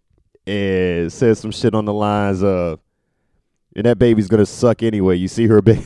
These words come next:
<laughs> you see who the dad is." I said, "Wow. Wow." She, uh, she, she really put that one in deep. <laughs> She, yeah.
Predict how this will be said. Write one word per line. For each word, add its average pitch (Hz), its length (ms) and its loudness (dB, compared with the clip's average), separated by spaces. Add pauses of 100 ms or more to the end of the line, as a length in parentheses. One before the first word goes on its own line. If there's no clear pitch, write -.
(120)
<laughs> - 180 -2
you 135 100 0
see 139 180 2
who 139 120 6
the 110 160 0
dad 120 360 4
is." 92 260 0
I 110 120 -4
said, 92 280 -6
"Wow. 90 760 -2 (1300)
Wow." 90 760 -2
She, 98 340 -4
uh, 82 380 -4 (500)
she, 101 400 -8
she 98 180 -12
really 95 240 -4
put 98 220 -10
that 98 180 -4
one 92 160 -6
in 87 200 -4
deep. 98 360 -6 (240)
<laughs> - 2000 -4 (120)
She, 92 300 -16
yeah. 80 260 -8